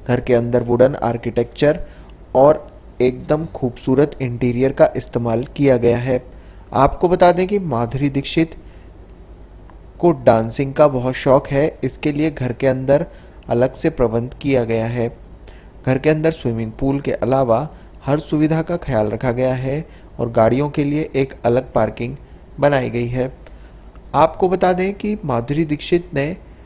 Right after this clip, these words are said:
फिल्मों में जब काम करना शुरू किया तो उन्हें कई कठिनाइयों का सामना करना पड़ा, लेकिन उन्होंने हार नहीं मानी और आज के समय में वह एक मशहूर बॉलीवुड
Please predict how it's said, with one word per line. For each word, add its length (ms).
फिल्मों 340
में 180
जब 200
काम 320
करना 320
शुरू 280
किया 340
तो 100
उन्हें 220
कई 200
कठिनाइयों 560
का 140
सामना 400
करना 300
पड़ा, 280
लेकिन 500
उन्होंने 440
हार 320
नहीं 200
मानी 360
और 340
आज 240
के 140
समय 300
में 220
वह 340
एक 300
मशहूर 600
बॉलीवुड 440